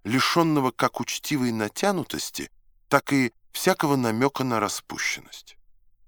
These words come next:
Ибо, невзирая на его бесцветный ум и туманную память, он, может быть, сознавал,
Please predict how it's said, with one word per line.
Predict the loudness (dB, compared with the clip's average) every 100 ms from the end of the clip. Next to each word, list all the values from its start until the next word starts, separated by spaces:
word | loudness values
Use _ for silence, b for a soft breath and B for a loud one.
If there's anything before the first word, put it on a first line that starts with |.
| -8
Ибо, | -4 0
невзирая | 2 2 2 4 6 4
на | 0
его | 0 0 -2 _ -12
бесцветный | -6 -4 -4 -4 -2 -2 -2 -6 -6 -2
ум | -2 -2 -6
и |
туманную | -8 -4 0 0 -2 -6 -6
память, | 2 2 2 -4 -8 _ _ _ _ _ _
он, | -6 -2
может | 0 -2
быть, | -4 -6
сознавал, | -4 -4 -2 2 4 4 0